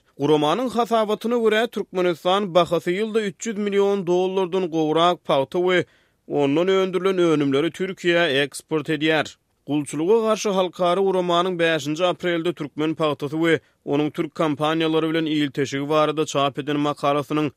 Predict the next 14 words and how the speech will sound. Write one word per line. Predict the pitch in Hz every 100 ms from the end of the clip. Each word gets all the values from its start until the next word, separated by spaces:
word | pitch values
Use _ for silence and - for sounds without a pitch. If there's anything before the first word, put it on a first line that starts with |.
| -
Türkmenistanyň | 143 151 147 - 139 139 139
paxta | - 131 117 170
jinaýaty | 160 180 180 180 175
atly | 180 175 170 180 170
bölüminde | 180 180 180 180
hökümetiň | 170 165 - 131 117 151 156
lukmanlary, | 139 - 131 123 90 92 143 120 _ 113
diş | 131 143 160
lukmanlarynyň | 147 165 170 170 165 165 170
mugallimleri, | 156 143 131 123 117 98 135 147
studentleri | - 123 120 101 104 123
we | 160 160 - _
harby | 156 139 123
gullukçylary | 165 190 190 175 - 180 185